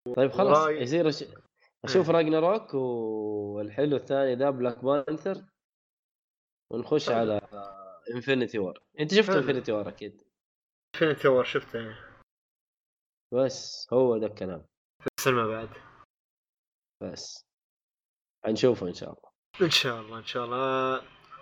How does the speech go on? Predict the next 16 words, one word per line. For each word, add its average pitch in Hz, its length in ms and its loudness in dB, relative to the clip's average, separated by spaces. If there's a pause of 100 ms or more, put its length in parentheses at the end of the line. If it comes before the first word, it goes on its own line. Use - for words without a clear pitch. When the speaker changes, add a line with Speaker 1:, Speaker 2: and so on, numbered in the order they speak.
(120)
Speaker 2:
آخر 170 320 8
شيء، 151 240 -4
أنت 143 140 -8
متحمس 143 540 -4
لشيء؟ 127 600 -6
لعبة؟ 123 720 -2 (1500)
أغنية؟ 127 800 0
متحمس 120 840 -6
لطلعة؟ 120 1040 6
Speaker 1:
<coughs> - 520 2 (480)
Speaker 2:
أي 151 160 -2
شيء 135 180 -10
متحمس 123 480 -10
له؟ 113 120 -14 (640)
شو؟ 123 240 -4 (2250)
Speaker 1:
آه... 107 1300 0